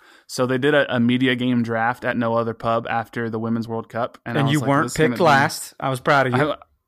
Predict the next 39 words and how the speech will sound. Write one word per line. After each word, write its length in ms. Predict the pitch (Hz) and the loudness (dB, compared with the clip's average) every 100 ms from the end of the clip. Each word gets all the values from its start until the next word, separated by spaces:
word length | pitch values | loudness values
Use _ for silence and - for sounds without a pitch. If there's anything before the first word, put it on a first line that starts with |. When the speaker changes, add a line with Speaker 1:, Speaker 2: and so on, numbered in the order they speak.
| _ | _
Speaker 1:
I, 80 | 156 | -4
I, 60 | - 135 - 131 | -2 -4 -6 -4
almost. 500 | 139 151 135 - - _ _ - | -2 0 -2 -6 -16 _ _ -4
Not 120 | 135 | -2
Speaker 2:
Representing 320 | 131 135 143 | -2 0 0
Speaker 1:
quite. 100 | 143 | 0
Speaker 2:
the 40 | 143 | 2
pod 280 | 143 151 | 4 4
well. 260 | 156 139 143 131 - - - | 4 2 2 -2 -6 -8 -2
Speaker 1:
<laughs> 800 | - - 180 - - - - _ | 0 0 -4 -6 -20 -20 -20 _
Um, 480 | 143 127 117 110 180 _ _ _ _ _ - | 0 2 0 -2 -6 _ _ _ _ _ -4
they 120 | 127 | -2
drew 220 | 127 147 | 0 0
captains 460 | 160 147 147 151 139 | 2 0 0 0 2
out 100 | 131 | 2
of 80 | 151 | 2
a 60 | |
hat, 320 | 131 113 - - _ _ | 0 -2 -4 -10 _ _
which 220 | 117 - | -10 -8
I 100 | - | -8
think 280 | 117 - 117 | -8 -6 -8
it 80 | - | -8
was 140 | 113 | -10
kinda 200 | - 135 | -4 -2
rigged 380 | 127 120 117 - | 0 0 -2 -8
because 340 | 123 - 113 107 | -10 -6 -6 -6
the 140 | 117 - | -12 -8
two 140 | 127 | -8
captains 460 | 110 120 113 123 113 | -4 -6 -4 -6 -4
that 120 | 120 | -4
ended 160 | 117 117 | -4 -4
up 100 | 117 | -6
getting 200 | 120 117 | -6 -8
picked 360 | - 117 - | -8 -10 -10
were, 360 | 117 113 113 113 - | -8 -6 -4 -6 -8
uh, 200 | 110 107 | -8 -8
Danny 260 | 113 117 117 | -8 -8 -4
Welniak 580 | 117 123 123 123 127 | -2 -2 -2 -4 -8
from 360 | - 120 113 113 | -8 -6 -6 -6